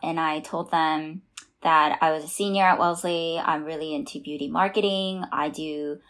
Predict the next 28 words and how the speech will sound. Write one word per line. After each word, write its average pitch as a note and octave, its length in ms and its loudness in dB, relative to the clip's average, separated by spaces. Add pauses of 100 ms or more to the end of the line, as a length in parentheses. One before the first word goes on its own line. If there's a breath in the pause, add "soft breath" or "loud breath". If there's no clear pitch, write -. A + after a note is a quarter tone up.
(280 soft breath)
my D3+ 220 0
own D#3+ 220 0
YouTube B3+ 300 -2
videos, G3 840 6
um, D3 640 0
and D#3 580 0
I E3+ 100 2
know E3 260 2
a E3 80 2
lot D#3+ 260 8
about E3 220 2
the D#3 160 -6
influencer D#3+ 580 -6
world. D3 460 -2 (500 soft breath)
And E3+ 180 0
so E3 580 6 (960)
I F3 640 6 (140)
pitched - 260 6
myself F3+ 560 8
in F3 100 -2
a E3 120 2
way, D3+ 400 2
and D#3+ 160 0
we D#3+ 100 -6
started C4+ 380 6
having F#3+ 460 4
phone F3+ 220 0
conversations. D3+ 800 -6